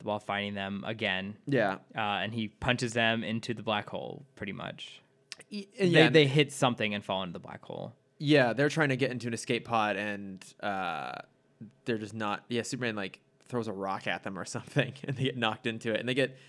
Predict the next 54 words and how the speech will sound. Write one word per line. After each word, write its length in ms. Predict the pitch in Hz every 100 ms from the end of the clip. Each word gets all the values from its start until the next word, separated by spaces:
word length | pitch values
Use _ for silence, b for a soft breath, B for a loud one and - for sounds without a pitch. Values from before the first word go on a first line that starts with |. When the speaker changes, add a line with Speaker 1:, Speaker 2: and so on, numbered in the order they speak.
| b
Speaker 2:
I 40 |
mean, 100 | 170
it's 100 | 208
a 40 | 226
pretty 280 | 302 214 139
intense 420 | 117 143 135 135
sequence 420 | 147 139 117 107
when 120 | 110
they, 160 | 107 107
like, 300 | 107 104 - -
get 180 | 123 -
pulled 220 | - 120 113
into 260 | 113 113
it, 100 | 101 98
and 80 |
they, 60 | 101
like, 160 | 98 -
stretch 440 | - - 117 -
out 340 | 110 107 104 -
and, 160 | 143 135
like, 80 | 113
Speaker 1:
Mm-hmm. 60 |
Speaker 2:
spin 800 | 104 - - - 120 110 107 98
and 120 | 98
get, 220 | 101 95 - _ _
and 160 | 104 95
drawn 400 | 110 107 98 101
in. 340 | 101 82 107 -
Speaker 1:
Yeah. 260 | 120 104 - - b b -
Speaker 2:
Uh, 380 | 110 104 98 98 b b b
but 120 | - 202
I, 20 |
I 60 | -
Speaker 1:
It 60 | 185
was 140 | 135
really 240 | 120 143 120
creepy. 460 | 120 104 - - -
Speaker 2:
It 80 | 180
was 240 | 190 220
pretty 180 | 190 143
creepy. 220 | 147 113
That's 180 | 135 165
what 80 | 165
I 40 |
remembered 420 | 127 156 117 - -
when 100 | 113
I 60 | 117
first 180 | 131
saw 40 | 107
the 40 |
black 180 | 104 101
hole. 60 | 113
I'm 40 |
like, 80 | 101